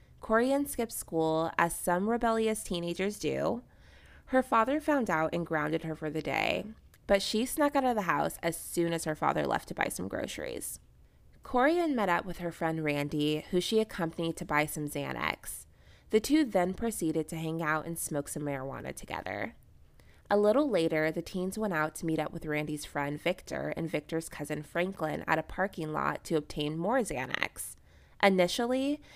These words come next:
they refused to give Corianne any Xanax because they didn't want her to get,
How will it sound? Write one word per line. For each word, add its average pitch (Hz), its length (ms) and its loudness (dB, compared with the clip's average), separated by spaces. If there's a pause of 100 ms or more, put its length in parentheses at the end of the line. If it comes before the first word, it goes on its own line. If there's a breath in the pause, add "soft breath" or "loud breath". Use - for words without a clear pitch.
(140 loud breath)
they 208 140 6
refused 214 480 0
to 254 80 2
give 202 220 4
Corianne 160 600 2
any 180 300 2
Xanax 147 520 -4
because 170 300 0
they 175 140 2
didn't 190 240 -2
want 170 160 0
her 165 180 -2
to 156 80 0
get, 135 400 -2